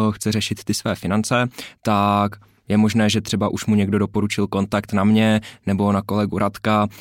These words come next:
nebo právě na webovou stránku a s někým z nás se spojí, případně přes asistentku si rovnou může domluvit termín.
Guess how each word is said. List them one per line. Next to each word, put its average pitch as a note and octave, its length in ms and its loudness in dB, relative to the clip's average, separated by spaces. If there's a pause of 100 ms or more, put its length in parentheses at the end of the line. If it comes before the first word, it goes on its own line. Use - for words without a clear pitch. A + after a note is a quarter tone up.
(120)
nebo G#2 220 2
právě G#2 300 0
na G2+ 80 2
webovou G#2 340 0
stránku A#2 560 0 (420)
a G#2 320 2
s - 100 -4
někým A#2 260 0
z A#2 40 0
nás A2+ 200 2
se - 160 -2
spojí, G2 380 -2 (120)
případně G#2 640 0 (100)
přes - 200 -4
asistentku - 520 -4
si - 140 -8
rovnou F#2+ 260 0
může F#2+ 220 -2
domluvit F#2 400 -2
termín. F#2+ 420 -2